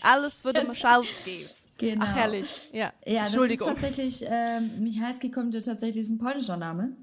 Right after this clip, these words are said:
Speaker 2: Kommt
Speaker 1: Von
Speaker 2: aus, aus Polen, von meinem Mann, hat der mitgebracht.
Speaker 1: Ah, okay. Und da sagst du schon, gehst du direkt in medias res, das ist sehr gut. Ähm, heute, ähm, haben wir endlich die Folge, die wirklich sehr viele der Busenfreundin Hörerinnen und Hörer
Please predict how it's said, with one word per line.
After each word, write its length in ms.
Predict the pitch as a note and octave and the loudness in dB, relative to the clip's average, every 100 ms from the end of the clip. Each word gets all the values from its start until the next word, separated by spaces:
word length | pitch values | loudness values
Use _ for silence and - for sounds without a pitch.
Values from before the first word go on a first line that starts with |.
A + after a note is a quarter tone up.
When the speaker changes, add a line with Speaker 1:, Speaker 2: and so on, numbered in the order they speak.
| - _ _ _ | -20 _ _ _
Speaker 2:
Kommt 220 | - A3+ C#4 | -4 -2 2
Speaker 1:
Von 80 | |
Speaker 2:
aus, 160 | E4 - | 0 0
aus 200 | A3 A3 | -4 -4
Polen, 220 | - D4 | -2 0
von 140 | G#3+ G#3 | 0 -2
meinem 160 | G#3 | 0
Mann, 300 | G#3 E3 E3 | -2 -4 -6
hat 100 | F#3 | -4
der 80 | G#3 | -2
mitgebracht. 480 | G#3 - - - - - _ _ _ | -2 -4 -14 -18 -20 -20 _ _ _
Speaker 1:
Ah, 160 | E4+ F4 | -6 -6
okay. 280 | - A#3 A3+ | -4 -4 -2
Und 60 | |
da 100 | B3 | -2
sagst 200 | F#4 G4 | -4 -8
du 40 | F4 | -8
schon, 300 | E4 D#4 D4 | -6 -6 -6
gehst 320 | - E4 D#4+ | -8 -8 -8
du 40 | |
direkt 240 | C#4 C4+ - | -8 -10 -6
in 80 | |
medias 340 | C4 B3 G#3+ - | -6 -4 -4 -4
res, 140 | A#3 | -8
das 160 | A3 G3+ | -6 -8
ist 140 | F#3 | -6
sehr 140 | A#3+ B3+ | -4 -2
gut. 180 | D#4+ - - - - | -2 -4 -18 -18 0
Ähm, 340 | B3+ C4 C4 - A#3 | 2 2 -2 -2 0
heute, 380 | D#4 D#4+ D4 - - | 2 2 -2 -4 -2
ähm, 360 | B3 B3 A#3+ | 0 2 0
haben 180 | A#3+ B3 | 0 0
wir 80 | B3 | -2
endlich 420 | C4 C#4 B3+ - | -2 -4 -6 -6
die 140 | - C4+ | -6 -6
Folge, 500 | - A#3 A3+ A#3 B3 - _ _ _ _ - - | 0 0 0 0 -2 -8 _ _ _ _ -16 -4
die 140 | A3 | -2
wirklich 260 | A#3+ B3+ - | -2 -4 -2
sehr 220 | A3+ B3+ | 0 0
viele 480 | - B3+ B3 A#3 - _ _ _ _ - - | -2 0 2 2 0 _ _ _ _ -8 -4
der 100 | G3+ | -2
Busenfreundin 680 | B3 C4 A#3 - A3+ A3+ | -4 -6 -8 -4 -2 -2
Hörerinnen 340 | A3+ A3+ G#3 G#3+ | -2 -2 -4 -6
und 140 | G3 | -4
Hörer 340 | A3 G3 F#3+ | -4 -2 -4